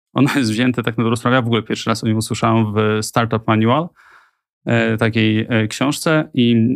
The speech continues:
ono było opisywane często w kontekście przykładowo aplikacji jakichś zupełnie innowatorskich, które, mm, były budowane w taki sposób,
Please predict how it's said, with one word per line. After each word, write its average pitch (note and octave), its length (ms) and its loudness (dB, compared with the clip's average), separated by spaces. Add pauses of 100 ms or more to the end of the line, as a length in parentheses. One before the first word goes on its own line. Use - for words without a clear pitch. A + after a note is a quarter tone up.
(180)
ono C3+ 200 2
było B2 420 0
opisywane B2 500 0
często B2 280 -2
w A2+ 40 -8
kontekście A#2 600 -2 (200)
przykładowo A2+ 520 -2 (100)
aplikacji B2 800 0 (160)
jakichś A2+ 420 -4
zupełnie B2 380 2
innowatorskich, A#2 920 0 (500)
które, C3+ 520 0
mm, C3 140 -2 (300)
były B2+ 180 4
budowane C3 400 2
w - 20 -6
taki A#2+ 240 -4
sposób, D#3 600 -4